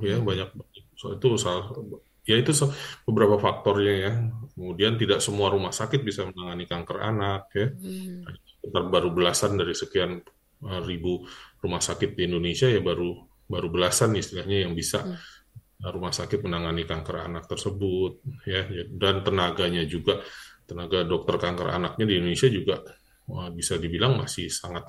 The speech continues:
Speaker 1: kurang sekali ya, sekitar, eh, enam puluhan seperti itu
Speaker 2: Hmm.
Speaker 1: ya. Jadi ya banyak faktor yang harus kita ya pelan-pelan istilahnya benahi bersama untuk akhirnya kita bisa mencapai angka yang kita harapkan ya.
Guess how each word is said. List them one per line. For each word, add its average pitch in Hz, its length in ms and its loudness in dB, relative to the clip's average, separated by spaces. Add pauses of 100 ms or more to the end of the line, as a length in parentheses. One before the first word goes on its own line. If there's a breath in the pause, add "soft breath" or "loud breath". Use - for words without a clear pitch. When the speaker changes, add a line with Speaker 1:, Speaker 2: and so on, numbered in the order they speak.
Speaker 1:
kurang 87 240 0
sekali 123 400 4
ya, - 20 8 (220)
sekitar, - 480 -6 (720 loud breath)
eh, 90 220 -6 (100)
enam 82 240 -8
puluhan 113 720 6
seperti 90 480 -2
itu 92 400 -6
Speaker 2:
Hmm. 92 80 -10
Speaker 1:
ya. 90 120 -4 (360)
Jadi 82 220 -4 (680 loud breath)
ya 120 160 6
banyak 110 320 6
faktor 123 320 6
yang 104 80 0
harus 98 240 0
kita 95 480 -2
ya 143 160 8
pelan-pelan 131 800 4
istilahnya 110 400 2
benahi 90 400 0
bersama 92 560 -2
untuk - 400 -4
akhirnya 95 400 -4
kita - 240 -2
bisa 117 320 0 (480 loud breath)
mencapai 123 960 8 (160)
angka 98 400 -4
yang 98 160 2
kita - 240 -6
harapkan 117 480 2
ya. 98 160 2